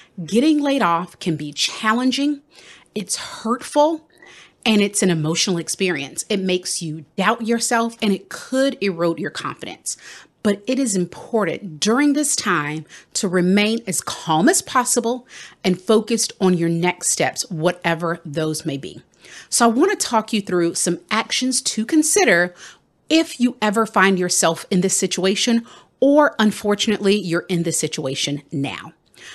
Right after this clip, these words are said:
The first thing I want to share is to process your emotions. We just talked about it being challenging and emotional and hurtful. It is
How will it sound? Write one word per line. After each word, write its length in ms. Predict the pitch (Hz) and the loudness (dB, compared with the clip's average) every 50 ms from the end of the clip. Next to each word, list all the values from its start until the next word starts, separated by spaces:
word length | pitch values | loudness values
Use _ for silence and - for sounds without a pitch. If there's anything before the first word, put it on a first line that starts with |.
| - _ - | -12 _ -4
The 80 | 226 | -4
first 280 | 233 - 359 359 349 - | -2 0 -2 0 0 2
thing 140 | 339 294 277 | 2 4 4
I 80 | 247 | 4
want 160 | 233 214 220 | 2 0 -2
to 60 | 208 196 | -2 -2
share 340 | - - - 190 185 190 | -2 0 2 2 2 2
is 120 | 185 196 - | 0 0 -2
to 80 | - 170 | -4 -4
process 440 | - - 151 156 - 165 151 - - | -2 0 0 0 0 -2 -4 -4 -4
your 120 | 156 147 | -6 -6
emotions. 500 | 139 117 101 113 - - - - - - | -6 -6 -6 -6 -8 -8 -8 -8 -6 -4
We 80 | 214 208 | -4 -2
just 180 | 240 247 - | 0 -2 -2
talked 220 | - 240 220 - 214 | -2 -2 -4 -4 0
about 180 | 190 190 185 | 0 2 2
it 80 | 175 180 | 2 0
being 220 | 170 151 156 160 | -2 -2 -2 -2
challenging 800 | 156 - - - - 208 214 208 196 202 190 202 196 190 190 196 - - - - - - - | -2 -4 -6 -6 -4 -2 0 0 0 0 0 0 0 0 0 -2 -6 -12 -20 -20 -10 -2 0
and 100 | 180 170 | 2 2
emotional 760 | 160 160 160 170 196 202 202 - - - 226 196 196 190 - - | 2 2 2 4 4 4 4 4 4 2 2 2 2 0 0 -2
and 100 | 170 165 | -4 -4
hurtful. 580 | - - - 190 180 - - - - - 180 - _ _ - - - - - - | -4 -6 -4 -4 -4 -4 -4 -10 -10 -10 -10 -14 _ _ -20 -20 -18 -18 -8 0
It 100 | - 233 | 2 4
is 220 | 226 196 196 - | 4 4 2 0